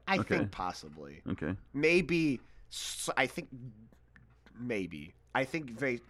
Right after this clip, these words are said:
Speaker 1: I, there might be a couple aquariums with them. I'm not
Speaker 2: Okay.
Speaker 1: positive.
Speaker 2: Hey, I'm thinking even our aquarium, when I was talking about
Speaker 1: No.
Speaker 2: the eggs last episode, that the, the,
Speaker 1: Yeah.
Speaker 2: the pot, I've only seen those there a couple of times.
Speaker 1: Yeah,
Speaker 2: I mean,
Speaker 1: th-,
Speaker 2: they're
Speaker 1: those
Speaker 2: not
Speaker 1: were bamboo sharks. Those are small.
Speaker 2: Yeah, those are pretty tiny.
Speaker 1: Yes.
Speaker 2: Yeah.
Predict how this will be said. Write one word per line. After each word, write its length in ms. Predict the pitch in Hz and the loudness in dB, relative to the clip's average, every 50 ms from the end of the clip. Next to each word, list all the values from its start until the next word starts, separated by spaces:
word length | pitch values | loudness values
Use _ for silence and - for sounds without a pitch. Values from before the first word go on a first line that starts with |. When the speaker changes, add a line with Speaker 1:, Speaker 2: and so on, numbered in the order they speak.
| - | -4
Speaker 1:
I, 140 | 110 117 107 - - | -2 -2 -4 -4 -4
there 100 | 131 131 | -2 -2
might 280 | 123 123 127 123 123 - | 0 0 0 0 -2 -2
be 100 | 117 110 | -4 -6
a 40 | 101 | -6
couple 340 | - - 98 - - 71 73 | -6 -8 -12 -10 -12 -14 -14
aquariums 500 | - - - 78 71 71 73 73 76 78 | -14 -12 -10 -10 -10 -10 -12 -14 -16 -16
with 140 | 76 - | -18 -16
them. 240 | - 80 78 78 78 | -14 -12 -10 -8 -6
I'm 80 | 95 101 | -4 -4
not 120 | 95 87 76 | -2 -2 -2
Speaker 2:
Okay. 60 | 95 | -2
Speaker 1:
positive. 440 | 85 85 82 - 76 78 78 78 - - - - - - - | -2 -4 -6 -8 -10 -12 -12 -12 -14 -18 -20 -20 -12 -2 2
Speaker 2:
Hey, 100 | 123 131 | 6 6
I'm 120 | 120 123 135 | 8 6 6
thinking 220 | 185 170 139 120 | 6 4 4 6
even 180 | 113 110 107 104 | 6 6 6 8
our 180 | 98 95 95 | 8 8 8
aquarium, 320 | 101 98 - 101 92 90 87 | 8 8 6 6 6 6 6
when 100 | 87 90 | 4 4
I 60 | 90 | 4
was 120 | 92 90 | 4 2
talking 260 | - - 92 90 - 90 | 2 2 2 2 2 2
about 300 | 87 92 90 90 76 80 | 4 4 4 4 4 4
Speaker 1:
No. 120 | 95 87 | 4 4
Speaker 2:
the 80 | - - | 4 4
eggs 340 | 95 92 92 92 90 - 76 | 2 2 2 0 -4 -2 0
last 260 | 87 90 90 - - | 2 2 2 2 0
episode, 380 | 95 87 - - 90 87 85 85 | -2 -2 -2 0 0 0 0 0
that 160 | 85 82 - | -2 -2 0
the, 420 | 90 85 87 78 78 95 92 92 92 | 0 0 2 2 0 0 -2 -2 -2
the, 80 | 87 | -4
Speaker 1:
Yeah. 60 | - - - | -4 -4 -6
Speaker 2:
the 80 | 92 | -8
pot, 340 | - - 104 101 98 78 65 | -2 0 2 4 4 4 2
I've 160 | 85 104 104 | 2 2 2
only 160 | 110 107 101 | 2 2 0
seen 300 | 95 - - 117 110 104 | -2 -2 0 0 2 2
those 200 | 95 87 90 90 - | 4 2 2 2 2
there 200 | 90 90 80 76 | 2 4 4 2
a 60 | 78 | 0
couple 340 | - - 101 80 - 78 - | -2 -4 -4 -4 -4 -4 -6
of 80 | - | -6
times. 340 | - - 85 82 - - - | -6 -6 -6 -4 -4 -6 -6
Speaker 1:
Yeah, 80 | - - | -4 -2
Speaker 2:
I 20 | |
mean, 100 | 90 87 | -2 0
Speaker 1:
th-, 60 | 82 - | 2 2
Speaker 2:
they're 60 | - | 4
Speaker 1:
those 100 | - 185 | 4 4
Speaker 2:
not 60 | - 214 | 4 2
Speaker 1:
were 40 | 180 | 2
bamboo 380 | 151 160 127 110 110 120 120 | 2 2 0 0 -2 -4 -2
sharks. 320 | 110 - - 90 85 - - | -2 -4 -4 -4 -6 -6 -6
Those 140 | 123 127 139 | -6 -6 -6
are 60 | 127 | -6
small. 380 | - - 98 78 71 73 73 _ _ _ _ - | -8 -8 -10 -10 -12 -12 -14 _ _ _ _ 2
Speaker 2:
Yeah, 240 | 123 127 104 87 92 - - | 6 6 6 6 4 0 -4
those 180 | - 107 90 80 | -4 -4 -4 -4
are 40 | - | -4
pretty 200 | - 85 82 87 | -4 -4 -4 -4
tiny. 240 | - - 69 - - | -4 -6 -6 -4 -4
Speaker 1:
Yes. 80 | - | -2
Speaker 2:
Yeah. 180 | 90 62 - | -2 0 -2